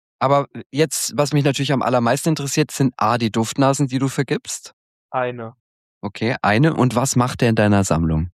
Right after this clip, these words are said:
Speaker 2: Hab den gefunden, äh, im alten, im alten Bad von meinem Cousin. Props gehen raus an
Speaker 1: Okay.
Speaker 2: meinen Cousin übrigens. Äh,
Speaker 1: <laughs>
Speaker 2: der Arzt, der hat wahrscheinlich keine Zeit, sich das anzuhören. Der ist ein bisschen jünger als ich.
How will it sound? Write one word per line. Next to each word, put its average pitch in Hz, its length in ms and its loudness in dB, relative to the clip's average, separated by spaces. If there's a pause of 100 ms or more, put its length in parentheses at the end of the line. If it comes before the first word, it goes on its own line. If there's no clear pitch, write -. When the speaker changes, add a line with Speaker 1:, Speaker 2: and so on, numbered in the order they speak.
(240)
Speaker 2:
Hab - 120 -10
den 156 160 -2
gefunden, 143 640 -2
äh, 120 420 -4 (100)
im 127 180 -6
alten, 143 480 0 (140)
im 139 80 -8
alten 143 560 -2
Bad 143 320 2
von 143 120 -4
meinem 135 180 0
Cousin. 139 560 -2 (300)
Props - 240 -18
gehen 135 100 -4
raus 135 180 0
an 104 60 0
Speaker 1:
Okay. 95 60 -2
Speaker 2:
meinen 120 80 -4 (240)
Cousin 135 240 2
übrigens. 123 520 -4 (260)
Äh, 131 200 -4 (160)
Speaker 1:
<laughs> 139 640 -2
Speaker 2:
der 143 140 -2
Arzt, 196 280 0
der 160 80 4
hat 151 140 -4
wahrscheinlich 151 300 -2
keine 143 160 -2
Zeit, 143 200 0
sich 135 60 -10
das 135 120 -4
anzuhören. 131 320 0
Der 127 80 -4
ist 131 80 -10
ein 147 40 -8
bisschen 165 200 -6
jünger 185 160 0
als 190 180 2
ich. 208 200 -2